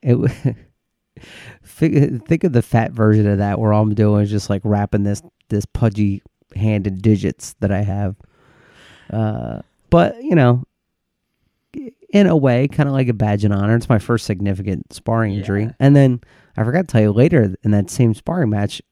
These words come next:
Speaker 1: I got, um, finger jabbed in the eye.
Speaker 2: Oh.
Speaker 1: Wasn't fast enough, and I, I got raked in my right eye. And I was, I was like, Oh my God, if I come home and my hand's wrapped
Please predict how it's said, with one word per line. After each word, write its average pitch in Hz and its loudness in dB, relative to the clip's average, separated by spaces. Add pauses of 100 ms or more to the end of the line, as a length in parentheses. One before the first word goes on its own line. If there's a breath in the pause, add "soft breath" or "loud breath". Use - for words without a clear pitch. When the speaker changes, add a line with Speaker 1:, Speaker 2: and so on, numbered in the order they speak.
Speaker 1:
I 113 -4
got, 104 -4 (100)
um, 92 -4 (300)
finger 214 -2
jabbed 98 -4 (120)
in 127 -2
the 123 0
eye. 131 -4
Speaker 2:
Oh. 185 -16 (1500 soft breath)
Speaker 1:
Wasn't 113 4
fast 147 0
enough, 98 -2
and 110 -6
I, 104 -6
I 107 -4
got 104 -6
raked 110 -2
in 98 -6
my 101 -8
right 107 -6
eye. 117 -8
And 98 -12
I 113 -10
was, 98 -6
I 101 -4
was 95 -2
like, 98 -6
Oh 104 -4
my 98 -2
God, 98 -2
if - -6
I 107 -2
come 139 -2
home 101 0 (960)
and 101 0
my 98 0
hand's 113 0
wrapped 98 -2